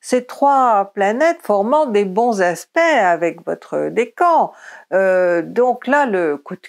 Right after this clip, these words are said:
cœur, le coup de foudre, euh, et puis Vénus va s'attarder, hein, dans le deuxième décan, euh, du Capricorne.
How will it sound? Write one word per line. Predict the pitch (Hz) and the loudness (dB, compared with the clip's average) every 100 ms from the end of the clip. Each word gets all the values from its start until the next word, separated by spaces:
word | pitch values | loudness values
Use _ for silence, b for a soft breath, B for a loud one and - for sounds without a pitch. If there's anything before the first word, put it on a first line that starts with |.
| - | -2
cœur, | 220 233 240 240 240 | 2 4 4 2 2
le | 226 151 | -2 -4
coup | - | -6
de | 156 | -10
foudre, | - - 247 254 254 254 254 208 175 | -10 -8 -4 0 0 0 -2 -2 2
euh, | 170 160 156 B B B B - | 2 2 0 B B B B -6
et | 151 156 | -4 -4
puis | - 170 | -6 -6
Vénus | 170 190 208 | -2 0 -2
va | 175 165 | -2 -2
s'attarder, | - 156 160 151 208 262 202 | -4 -2 -4 -2 -2 -2 -2
hein, | 165 202 | -2 -2
dans | 175 | -2
le | 151 | -2
deuxième | 151 156 156 156 | -4 -4 -4 -4
décan, | 151 - 196 180 165 | -8 -4 -2 0 0
euh, | 147 151 156 131 120 - - - | -2 -4 -4 -6 -6 -6 -6 -8
du | - | -8
Capricorne. | - 156 - 165 277 277 185 | -4 -4 -4 -4 0 0 -2